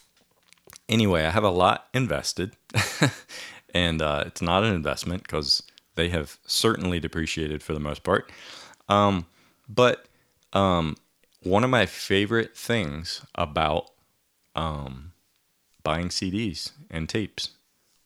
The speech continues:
was the, the jacket inside, the, the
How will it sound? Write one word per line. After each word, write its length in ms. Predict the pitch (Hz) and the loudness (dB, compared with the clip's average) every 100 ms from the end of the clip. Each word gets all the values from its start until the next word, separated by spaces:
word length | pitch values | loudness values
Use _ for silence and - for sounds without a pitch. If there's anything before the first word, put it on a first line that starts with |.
| _ | _
was 400 | 82 80 80 73 | -2 0 2 0
the, 400 | - 82 78 76 - | -2 -4 -4 -8 -8
the 80 | 80 | -6
jacket 560 | 71 87 82 - - - _ | -4 -2 -2 -4 -10 -12 _
inside, 560 | - 78 - - - 76 - _ _ | -12 -8 -6 -6 -8 -12 -20 _ _
the, 460 | 85 82 78 76 76 _ - - _ _ - | -10 -6 -4 -6 -10 _ -20 -20 _ _ -18
the 480 | 82 78 82 76 71 | -10 -4 -2 -2 -6